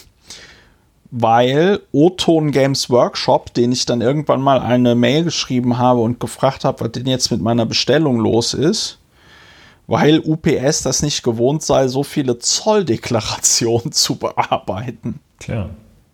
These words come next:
Speaker 1: Und ein, äh, Insider teilte mir tatsächlich mit, dass im Moment siebenundzwanzig Prozent aller,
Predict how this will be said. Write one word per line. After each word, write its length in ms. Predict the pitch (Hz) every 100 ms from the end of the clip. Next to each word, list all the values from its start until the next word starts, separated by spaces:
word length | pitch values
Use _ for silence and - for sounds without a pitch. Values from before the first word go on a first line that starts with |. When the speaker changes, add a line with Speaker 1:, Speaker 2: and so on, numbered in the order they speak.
| _ _ _ - - - - - -
Speaker 1:
Und 100 | 92
ein, 560 | 127 131 127 123 113
äh, 460 | - 117 107 107 92 -
Insider 960 | 175 196 - 113 110 107 127 165 240 214 _ _ _ _ _ _
teilte 400 | - 127 123 139
mir 240 | 127 123 123
tatsächlich 760 | 131 - 131 131 - 131 -
mit, 460 | 127 180 - - 120
dass 280 | 117 - -
im 100 | 117
Moment 600 | 113 113 120 147 156 - _ _ _
siebenundzwanzig 1600 | 113 113 123 190 196 135 120 117 - - - - 147 - - -
Prozent 800 | - - - - 156 170 196 -
aller, 600 | - 127 156 170 165 175